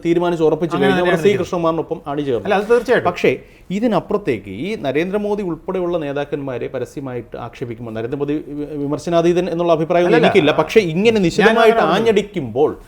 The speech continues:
Speaker 1: നിഷ്പക്ഷമായി ചിന്തിക്കുന്നവർ പോലും ഇവൻ ഒരു നന്ദി കെട്ടവനാണല്ലോ എന്ന് പാലക്കാട്ട് നി-, നിഷ്പക്ഷരായ വോട്ടർമാർ പോലും ചിന്തിച്ചാൽ അതിൽ അത്ഭുതപ്പെടാനില്ല
Speaker 2: ഇപ്പോ,
Speaker 1: എന്നുള്ളതാണ് എൻ്റെ ഒരു
Speaker 2: ഇപ്പോൾ
Speaker 1: റീഡിംഗ്.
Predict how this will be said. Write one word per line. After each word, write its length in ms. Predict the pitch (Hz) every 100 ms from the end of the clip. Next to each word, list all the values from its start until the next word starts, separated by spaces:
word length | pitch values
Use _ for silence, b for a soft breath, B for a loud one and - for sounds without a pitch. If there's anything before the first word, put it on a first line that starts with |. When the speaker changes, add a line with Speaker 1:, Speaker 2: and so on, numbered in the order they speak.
| B B B -
Speaker 1:
നിഷ്പക്ഷമായി 640 | 165 - - 240 - 240
ചിന്തിക്കുന്നവർ 600 | 233 196 190 - 202 196
പോലും 260 | 165 143 127
ഇവൻ 240 | 120 202
ഒരു 120 | 190 175
നന്ദി 340 | 123 131 156
കെട്ടവനാണല്ലോ 800 | 160 156 135 117 113 127 113 107
എന്ന് 280 | 147 170 220
പാലക്കാട്ട് 540 | 214 143 160 165 151 147
നി-, 240 | 147 139 -
നിഷ്പക്ഷരായ 640 | 143 - - 196 208 202 208
വോട്ടർമാർ 500 | 190 170 185 180 180
പോലും 300 | 170 180 175
ചിന്തിച്ചാൽ 640 | 165 165 180 185 185 214 -
അതിൽ 180 | 151 165
അത്ഭുതപ്പെടാനില്ല 640 | 156 - 185 180 175 156 151
Speaker 2:
ഇപ്പോ, 140 | 160
Speaker 1:
എന്നുള്ളതാണ് 240 | 170 175
എൻ്റെ 180 | 139 147
ഒരു 80 | 147
Speaker 2:
ഇപ്പോൾ 280 | 123 185 190
Speaker 1:
റീഡിംഗ്. 120 | 190